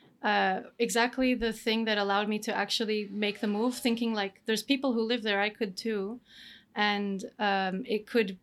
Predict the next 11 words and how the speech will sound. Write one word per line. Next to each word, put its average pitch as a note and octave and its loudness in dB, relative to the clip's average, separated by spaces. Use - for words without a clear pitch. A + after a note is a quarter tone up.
it B3 -2
seemed B3+ 4
at G#3+ 2
least A3 0
to A#3 -2
suit A3+ -2
exactly G#3+ 0
the G#3 0
things G#3+ -2
that G3+ -2
I G3 -2